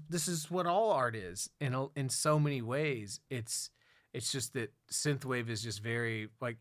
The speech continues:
explicit and very, like, yeah, this is, <laughs> like,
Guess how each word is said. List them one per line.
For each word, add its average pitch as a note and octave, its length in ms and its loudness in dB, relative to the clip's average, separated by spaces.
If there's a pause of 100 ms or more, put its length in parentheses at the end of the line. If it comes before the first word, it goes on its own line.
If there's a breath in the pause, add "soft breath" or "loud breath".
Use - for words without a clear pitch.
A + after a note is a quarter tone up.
explicit A#2+ 1000 -2
and A#2+ 300 -2
very, A#2 280 -2
like, A#2 320 -4
yeah, D3+ 360 0
this B2 140 -6
is, C3 160 -4 (1160 loud breath)
<laughs> - 920 -20
like, B2 140 -2